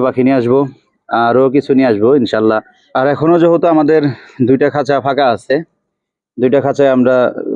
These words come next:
কিছু ভালো মানের কিছু কবুতর নিয়ে আসবো। এই সাইডে পুরো দুইটা আরও বড় বড় খাঁচা দুইটা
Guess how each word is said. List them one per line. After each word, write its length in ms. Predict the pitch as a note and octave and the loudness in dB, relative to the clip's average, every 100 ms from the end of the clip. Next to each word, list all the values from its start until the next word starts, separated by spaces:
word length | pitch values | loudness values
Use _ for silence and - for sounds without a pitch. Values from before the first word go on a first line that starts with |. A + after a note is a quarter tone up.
| A2+ A2 | -6 -4
কিছু 140 | G#2+ G#2 | -4 0
ভালো 140 | A#2 B2 | 0 0
মানের 200 | A#2+ - | 0 -2
কিছু 140 | A2+ G#2+ | -4 -2
কবুতর 260 | B2 B2 B2 | 0 0 2
নিয়ে 120 | A2+ G2+ | 2 0
আসবো। 200 | G2+ B2 C#3+ _ _ _ _ _ - | 0 -2 -2 _ _ _ _ _ -6
এই 80 | A#2 | -4
সাইডে 360 | B2 A#2+ G#2 B2+ A#2 | 0 -2 0 0 2
পুরো 200 | B2+ B2 A2+ - - - - | 2 2 0 -6 -18 -18 -8
দুইটা 200 | - A#2 A#2+ | -4 0 0
আরও 140 | A#2 A#2+ A2 | 2 0 0
বড় 120 | B2 A#2+ | 0 2
বড় 100 | A2+ - | 0 -2
খাঁচা 160 | C3 A#2 | -2 -2
দুইটা 140 | B2 | -2